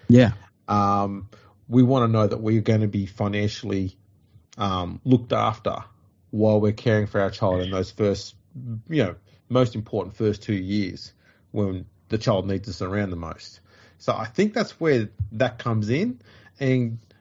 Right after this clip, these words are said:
Speaker 2: given that the females players' wages isn't high, I don't, and there's not a lot of them either
Speaker 1: Mm-hmm.
Speaker 2: in the N R L W,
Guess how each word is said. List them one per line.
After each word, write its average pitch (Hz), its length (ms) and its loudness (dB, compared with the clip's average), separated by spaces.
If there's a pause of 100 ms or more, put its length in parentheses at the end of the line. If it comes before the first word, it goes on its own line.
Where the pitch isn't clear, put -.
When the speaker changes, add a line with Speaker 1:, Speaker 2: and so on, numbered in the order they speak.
(600)
Speaker 2:
given 196 300 2
that 151 100 -8
the 147 80 -4
females 117 680 0 (100)
players' 101 420 2
wages 95 540 0
isn't 104 320 -4
high, 95 480 -4 (420)
I 165 120 0
don't, 202 240 2
and 131 360 4
there's 117 140 4
not 123 180 6
a 107 60 4
lot 101 220 2
of 107 140 2
them 90 180 0
either 120 280 -2 (360)
Speaker 1:
Mm-hmm. 95 360 8 (260)
Speaker 2:
in 107 120 -2
the 104 120 0
N 98 60 -2
R 95 120 0
L 92 80 0
W, 113 440 -4